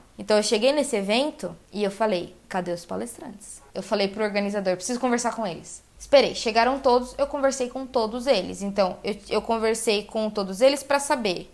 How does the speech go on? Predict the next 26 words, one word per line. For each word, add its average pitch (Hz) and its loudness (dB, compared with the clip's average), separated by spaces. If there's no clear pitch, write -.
com 240 0
quem 226 -2
que 214 -8
eu 233 -6
tô 262 -6
falando. 254 -2
Então, 214 4
eu 214 2
tava 220 4
falando 190 2
com - -4
uma 214 2
pessoa 214 0
que 196 -8
falava 208 4
inglês, 208 -2
mas 185 -2
ele 185 0
era 170 0
russo, 311 0
um 208 2
era 180 4
chinês, 247 -2
um 226 2
era 190 4
indiano, 247 4